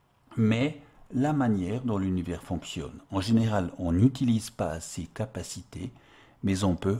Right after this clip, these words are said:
apprendre à le faire. Nous recevons de l'information du vide et cela peut se faire à tout moment sous forme d'intuition, d'inspiration, de prémonition, de heureux hasard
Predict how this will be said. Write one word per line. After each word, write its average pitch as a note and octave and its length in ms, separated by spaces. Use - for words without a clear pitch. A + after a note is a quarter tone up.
apprendre G#2 600
à F#2+ 100
le F2 140
faire. - 800
Nous B2 160
recevons E3+ 520
de C#3 100
l'information B2 600
du G#2+ 180
vide D3 580
et C3+ 120
cela D3 280
peut C#3 160
se A#2+ 160
faire C#3 240
à G#2 60
tout C#3+ 160
moment A#2 440
sous B2+ 200
forme G2+ 320
d'intuition, G#2 600
d'inspiration, F#2 840
de A2 120
prémonition, G2 1120
de F2+ 220
heureux G#2+ 380
hasard F2+ 600